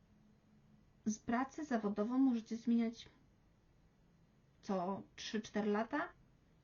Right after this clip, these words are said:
Przebranżawiać też się możecie kilka razy w życiu. Statystyczny człowiek, rozwinięty, świadomy siebie, przebranżawia się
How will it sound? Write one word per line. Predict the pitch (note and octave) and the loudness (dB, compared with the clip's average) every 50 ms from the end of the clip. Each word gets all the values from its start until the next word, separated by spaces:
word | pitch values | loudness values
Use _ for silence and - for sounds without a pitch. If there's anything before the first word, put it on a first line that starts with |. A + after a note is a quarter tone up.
| - - - | -20 -14 -6
Przebranżawiać | - - A3+ A3+ A3 G#3+ G#3+ A3 G#3+ G#3 G3+ - | -2 0 2 2 4 4 2 2 0 -2 -4 -4
też | - G#3 | -6 -6
się | - - A3 G3+ | -4 -2 0 2
możecie | G#3 G3+ G3+ G3 - - | 2 2 2 0 -2 -4
kilka | - G3+ G3+ F#3+ F#3+ | -4 -4 -2 0 -2
razy | G3 F#3 F#3+ G3 | -2 0 -2 -2
w | G3 | -2
życiu. | G3 F#3+ - - F#3+ - - - - - | -2 -4 -4 -6 -12 -12 -14 -18 -18 -4
Statystyczny | - C4 B3+ C4+ B3+ - C#4 - D4 C#4 B3+ B3+ B3+ A#3+ - - - | -4 -2 0 0 -2 -2 -2 4 6 6 6 6 4 -2 -4 -10 -10
człowiek, | - - A#3+ A3 A3 A#3 B3 D4 - - - - - _ - - - _ - - | -2 0 2 2 2 2 0 0 -2 -4 -10 -18 -20 _ -20 -20 -20 _ -2 0
rozwinięty, | A3+ A3+ A3 A3+ A3 A3+ A#3 A3+ A3+ A3+ A3+ - C4+ D4+ F4 | 2 2 4 4 6 6 6 6 6 4 4 2 0 0 0
świadomy | F4 - - B3 G#3 A3 G#3+ G#3+ G#3 G#3+ | -2 -4 -2 0 2 4 4 4 4 2
siebie, | - - A3 G#3+ A#3+ C4 C#4+ E4+ - - - - - - - - - | 2 2 2 2 2 2 0 -2 -4 -10 -20 -20 -20 -20 -20 -16 -4
przebranżawia | - B3 A3+ A#3+ A#3 A#3 A#3 A#3 A3 A3 A3 | -2 0 2 4 4 4 4 2 2 0 -2
się | A3+ A#3 G#3+ G3+ G#3 G#3 | -2 0 0 0 0 0